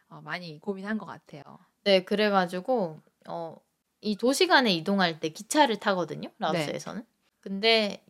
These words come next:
Speaker 2: 여행 대행사를 통해서 기차표를 끊어요.
Speaker 1: 네.
Speaker 2: 현지 번호가 있으면은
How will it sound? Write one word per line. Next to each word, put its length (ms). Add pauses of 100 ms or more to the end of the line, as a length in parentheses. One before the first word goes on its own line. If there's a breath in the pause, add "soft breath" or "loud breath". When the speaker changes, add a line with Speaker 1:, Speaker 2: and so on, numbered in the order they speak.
Speaker 2:
여행 480
대행사를 680
통해서 340
기차표를 600
끊어요. 680
Speaker 1:
네. 280
Speaker 2:
현지 340
번호가 400
있으면은 680